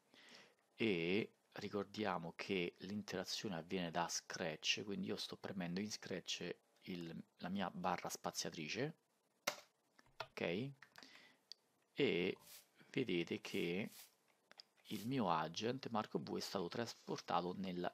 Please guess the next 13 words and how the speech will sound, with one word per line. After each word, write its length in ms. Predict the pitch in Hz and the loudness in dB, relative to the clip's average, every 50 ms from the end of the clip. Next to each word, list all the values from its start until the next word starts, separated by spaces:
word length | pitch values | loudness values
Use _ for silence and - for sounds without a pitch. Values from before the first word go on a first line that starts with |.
| - _ | -4 _
teletrasportato 800 | - - 123 98 - - 101 110 - - 90 - - 92 90 92 | 2 4 4 6 4 2 0 0 0 -2 0 0 0 -2 -2 -2
nella 160 | 98 95 87 | -4 -4 -4
mia 200 | 180 180 80 - | -4 -4 -4 -6
posizione, 680 | - - - - - - - - - - - 175 - - - - - - - - - - - - _ - | -6 -8 -10 -10 -6 -2 0 0 0 -2 -4 -8 -10 -12 -14 -14 -14 -12 -12 -12 -14 -14 -16 -6 _ 4
è 80 | 131 | 6
anche 320 | 135 135 131 - - 117 107 | 6 6 6 4 2 2 2
subito 480 | - - - 127 113 107 95 95 92 | 2 2 -2 -2 0 2 2 2 2
nella 420 | 98 98 101 101 98 98 95 92 - - | 2 0 -2 0 0 2 2 2 0 -2
direzione, 920 | - 95 98 92 90 - - - - 107 107 104 104 98 92 90 87 - - | -4 -4 -2 -2 -2 -2 -4 -4 -2 -2 -2 -2 0 -2 -2 -4 -4 -6 -8
eh, 380 | - 98 92 87 85 85 82 82 | -8 -8 -6 -4 -4 -4 -4 -4
giusta, 540 | 87 95 98 - - - - 90 98 - - | -6 -6 -4 -4 0 4 6 6 6 6 4
quindi 260 | - - 92 87 87 | -2 -6 -6 -6 -4
dovrebbe 440 | 82 - 87 85 - 82 76 - | -4 -2 -2 -2 -2 -4 -4 -6